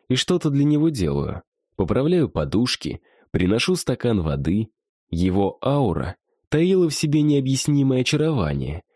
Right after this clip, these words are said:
и медсестры также не могли этого не заметить. Казалось, что на парне не лежит никакой вины, его совесть не отягощена бременем содеянного. Облегчение, которое он испытал, узнав о том, что жертва его нападения выжила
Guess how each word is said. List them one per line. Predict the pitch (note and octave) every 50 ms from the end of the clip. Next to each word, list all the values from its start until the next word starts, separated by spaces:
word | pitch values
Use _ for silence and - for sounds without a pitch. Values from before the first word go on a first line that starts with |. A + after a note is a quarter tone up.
| _ _ -
и | F2+
медсестры | F2+ F2 E2 - - C#3 D3 C3+ - - - - - F2 - _ _ _ _ _ _
также | - F#3 F#3+ E3+ D3 D3 F3
не | F3 F3 E3+
могли | F3 F3+ F3 F#3+ F#3 F3+
этого | C3 F2+ - - E2 D#2
не | D#2 D#2 D#2
заметить. | F#2 G#2 G#2+ G#2 D#2+ - - - - - - - _ _ _ _ _ _ _ _ _
Казалось, | - - F2 D#2 F#2 F2+ E2+ E2 E2
что | - - - F#2+
на | F2+ F2
парне | - - C3 C3 B2+ A2 D#2+ C#2+ D#2+ F#2 _ _ _ _ _ _ -
не | A2 C3 D3+
лежит | E3+ G3 F3+ G3 G#3 F#3+ -
никакой | F#3 F3 E3 F3 E3 - F3 E3+ E3
вины, | D#3 F#3+ G#3 F#3 A#2+
его | F2+ E2+ E2 E2+ F2+ G2
совесть | G2 - - C3+ B2 F2 D2 - - - - _ _ _ _ -
не | C#3 D3+ E3 F3
отягощена | E3 - F3 D#3+ F3+ E3 - - G3+ G3+ F#3 C#3 F2+
бременем | C#2+ F#2+ F2+ F2 E2 D#2+ D#2 D2+ D2+
содеянного. | D2 - A#2 A#2 A2 F2 D2+ C2+ C#2 C#2 C#2 C#2 B1 - D#2+ _ _ _ _ _ _ _ _ _ _ _ _ _ -
Облегчение, | - F2 D#2+ D#2+ F#2 F2 - - C#3 D#3 D#3 A#2 D#2+ D2 D#2
которое | - F2+ E2+ - G2 G2
он | G2 G#2
испытал, | G#2 G2 - - B2+ - C#3 C3+ C#3
узнав | C#3+ C3+ B2+ C#3+ C#3 C3+ -
о | D3+
том, | - - F#2 F2+ E2+
что | - - G2+ F#2+
жертва | E2+ F#2 F#2 E2 D#2 - - E2+
его | E2 D#2 D#2 D#2+
нападения | D#2+ E2 D2 F2 F2 E2 F#2 F2 F2 F2 F2+ F#2+
выжила | G#2+ C#3 D#3+ C#3 G2 D#2+ C#2 C#2 - F2